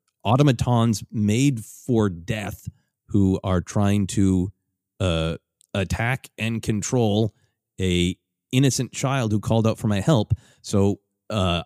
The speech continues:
I will, I feel morally okay about cutting through them to get to the child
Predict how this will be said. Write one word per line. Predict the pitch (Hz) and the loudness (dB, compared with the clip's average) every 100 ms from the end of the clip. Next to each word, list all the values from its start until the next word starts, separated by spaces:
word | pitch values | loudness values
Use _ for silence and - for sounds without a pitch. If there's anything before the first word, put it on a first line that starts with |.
| - | 0
I | 95 | 4
will, | 101 104 101 101 - _ _ _ - | 6 6 6 2 -4 _ _ _ -4
I | 95 98 | 0 2
feel | 120 107 | 2 2
morally | 104 113 110 | 4 4 4
okay | 104 - 151 | 2 2 2
about | 95 98 - - | 4 0 -2 -4
cutting | 117 117 113 | -2 0 0
through | - 185 | 2 2
them | 101 95 113 - _ _ - | 4 0 -2 -6 _ _ -4
to | 104 | -2
get | 95 110 - | 0 -2 -2
to | |
the | 101 92 | -4 -2
child | - 95 90 90 85 | 0 0 2 0 -4